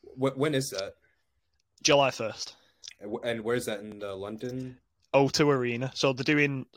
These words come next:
Speaker 2: Friday Night SmackDown live from the O two Arena, and then on the Saturday, Money in the Bank.
Speaker 1: Okay, that's, bro, that, so, okay, <laughs> that's dope. So
Speaker 2: <laughs>
Speaker 1: do you see, do you see Elimination Chamber having the same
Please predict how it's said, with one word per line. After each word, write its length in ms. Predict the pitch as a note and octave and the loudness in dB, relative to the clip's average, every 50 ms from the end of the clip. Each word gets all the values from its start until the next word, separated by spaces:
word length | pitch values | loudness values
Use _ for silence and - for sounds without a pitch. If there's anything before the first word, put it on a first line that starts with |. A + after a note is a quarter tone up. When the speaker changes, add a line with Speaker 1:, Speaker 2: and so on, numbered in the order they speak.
| _ _ | _ _
Speaker 2:
Friday 400 | - - - - D#3 D3 C#3+ D3+ | -20 -6 0 2 4 4 4 2
Night 160 | D3+ D3 C#3+ C#3 | 0 -2 -2 -4
SmackDown 600 | - - C#3+ C#3 - - - G#2+ G2+ G#2 A2 A2+ - _ _ _ _ _ _ _ _ _ _ - - | -2 0 0 -2 -2 -4 -6 -8 -8 -8 -10 -12 -14 _ _ _ _ _ _ _ _ _ _ -10 -4
live 400 | B2 B2+ B2+ B2 B2 B2+ B2 A#2+ | 0 2 2 2 2 0 -2 -2
from 180 | - - B2 | -6 -6 -6
the 120 | B2+ B2 A#2 | -4 -4 -4
O 100 | A2+ A2+ | -4 -4
two 160 | - - A#2+ | -4 -4 -4
Arena, 400 | A#2 A#2 A2+ A2+ A2+ A2 A2+ A2+ | -4 -4 -4 -6 -6 -6 -8 -10
and 140 | - A2+ A2+ | -10 -10 -12
then 200 | G#2 G#2 G#2 G#2+ - - | -12 -14 -16 -18 -16 -14
on 120 | A#2+ A#2 | -12 -6
the 60 | A#2 | -2
Saturday, 500 | A#2+ - B2 A2+ B2 A#2 A2 G#2+ G#2 - - _ - | -2 -2 0 -2 -4 -6 -8 -8 -10 -12 -16 _ -14
Money 200 | A2 A2 A2 G#2+ | -12 -12 -12 -12
in 80 | G#2 | -12
the 60 | G#2+ G#2+ | -14 -14
Bank. 200 | G#2+ G#2 G2 - _ _ _ _ _ _ _ _ _ _ _ _ - | -14 -14 -16 -18 _ _ _ _ _ _ _ _ _ _ _ _ -12
Speaker 1:
Okay, 320 | - - - G2+ - F#2 - _ _ _ - | -10 -8 -8 -8 -10 -10 -14 _ _ _ -12
that's, 260 | G#2+ A#2 - - - _ _ _ | -10 -10 -10 -12 -18 _ _ _
bro, 300 | A#2+ B2 A2 F#2+ F2 F2 - | -4 -2 -2 -2 -4 -6 -6
that, 280 | A#2+ A#2 A2 - - - | -6 -6 -6 -6 -8 -10
so, 340 | - - C3+ A#2+ A2 - - | -6 -4 -4 -4 -4 -6 -8
okay, 380 | B2 C3 - F#3 F3+ E3 - - | -8 -4 0 2 2 2 0 -2
<laughs> 260 | - E3 C3+ C3+ - - | -4 -6 -6 -6 -6 -4
that's 280 | C3+ D3 C#3+ C#3+ - | -4 -4 -4 -4 -6
dope. 240 | - - D#3+ D3 A2+ | -2 0 0 2 2
So 220 | C#3 E3 - - | 2 2 2 2
Speaker 2:
<laughs> 180 | D#3+ - F3 - | 2 0 0 0
Speaker 1:
do 80 | C3+ C3+ | 2 2
you 80 | D3+ | 2
see, 260 | D3+ - F3+ F3+ F3+ - - - - - C3+ - | 2 0 -4 -6 -6 -8 -16 -20 -20 -20 -14 -6
do 100 | A#2+ C3 | -2 -2
you 100 | D3 D3+ | -2 0
see 300 | - - D#3 F3 F3 E3+ | -2 -4 -2 0 2 0
Elimination 800 | E3 - - C#3 C#3 D3 D3 D3+ C#3 B2+ C3 C#3 C#3 - D3+ C#3 | 0 2 2 2 2 2 2 0 0 0 -2 -2 -4 -4 -6 -6
Chamber 400 | C3 - C#3 C3+ C3 B2+ B2 A2 | -6 -4 -4 -2 -2 -2 -2 -4
having 400 | - A#2 A#2+ B2 A#2+ B2 A#2+ A2+ | -2 -4 -4 -4 -4 -6 -8 -8
the 100 | A#2 A2+ | -8 -8
same 640 | - - - A#2+ A2+ A#2 A#2 A2+ A2 A2 G2+ E2 | -8 -6 -6 -6 -6 -6 -8 -8 -10 -10 -12 -14